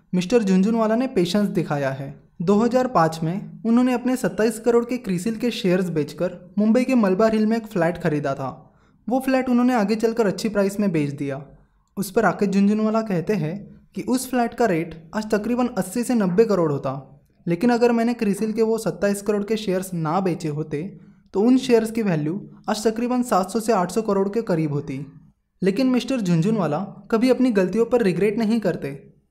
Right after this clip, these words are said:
बल्कि उनसे कुछ ना कुछ सीखते हैं। उनका मानना है कि इन्वेस्टिंग सीखने का एक ही तरीका है, वो है एक्सपीरियंस, और एक्सपीरियंस गलतियों से मिलता है। उनके अनुसार मार्केट सुप्रीम है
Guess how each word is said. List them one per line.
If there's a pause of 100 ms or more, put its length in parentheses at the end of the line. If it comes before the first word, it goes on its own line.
(120)
बल्कि
उनसे
कुछ
ना
कुछ
सीखते
हैं। (520)
उनका
मानना
है
कि
इन्वेस्टिंग
सीखने
का
एक
ही
तरीका
है, (320)
वो
है
एक्सपीरियंस, (400)
और
एक्सपीरियंस
गलतियों
से
मिलता
है। (160)
उनके
अनुसार
मार्केट
सुप्रीम
है